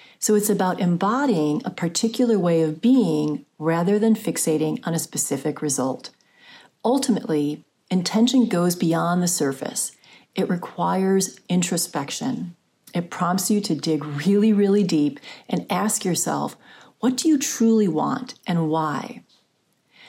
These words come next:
By focusing on how you want to show up rather than fixating on the outcome, you create a plethora of possibilities and open yourself up to discovering new facets of life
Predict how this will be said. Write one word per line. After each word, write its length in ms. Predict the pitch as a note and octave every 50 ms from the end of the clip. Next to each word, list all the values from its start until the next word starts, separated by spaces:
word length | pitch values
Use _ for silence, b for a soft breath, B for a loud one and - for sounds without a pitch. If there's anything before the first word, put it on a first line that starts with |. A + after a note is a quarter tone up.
| B B _ -
By 100 | F#3 F#3+
focusing 560 | F#3 - - A3+ C4 B3+ E4 D#4 - - D#4+
on 120 | D#4 C#4+
how 200 | B3 - - E3+
you 160 | E3+ E3+ E3 D#3+
want 200 | D#3+ D#3 D3+ -
to 60 | -
show 360 | - - - E3 D#3 D#3 D3+
up 340 | D3 D3+ F3 G3 G3 - - -
rather 320 | F3 E3 D#3+ F3 F#3 G3
than 160 | F#3+ F#3+ F3+ F3
fixating 500 | - - E3 - - F3 E3+ F3 F3 E3
on 140 | D#3 D#3+
the 100 | D#3 C#3+ -
outcome, 680 | D#3+ E3 G#3 G#3+ G3+ - - D3+ C#3 C3+ C#3+ - - B B B B B B B B B
you 100 | G#3+ G#3
create 400 | G3+ - - G3+ G3 G3+ G3+ G3+
a 80 | -
plethora 720 | E3+ - - - - E3+ F3 F#3+ G#3 A3 - C4 B3+ B3
of 180 | A#3 - G3 F3
possibilities 760 | - - D#3 D#3+ - E3+ D3 D3+ D3 D3 C3+ C#3 C#3 D3 C#3+ -
and 140 | - E3 -
open 320 | - F3+ F#3 F#3 - A#3 A3
yourself 460 | G#3+ G#3+ G#3+ - - E3+ F3 E3+ -
up 300 | D3+ D3 C#3+ - - -
to 100 | - -
discovering 640 | E3+ D#3+ - - - E3+ E3 E3 F3 F3 E3+ E3+ E3
new 240 | E3+ F#3+ G3 G#3 A3
facets 540 | G#3+ - - D#3 D#3 D#3+ - E3+ D#3+ - -
of 160 | D#3 D3 D3
life 420 | D#3+ D#3+ D#3+ - - - - -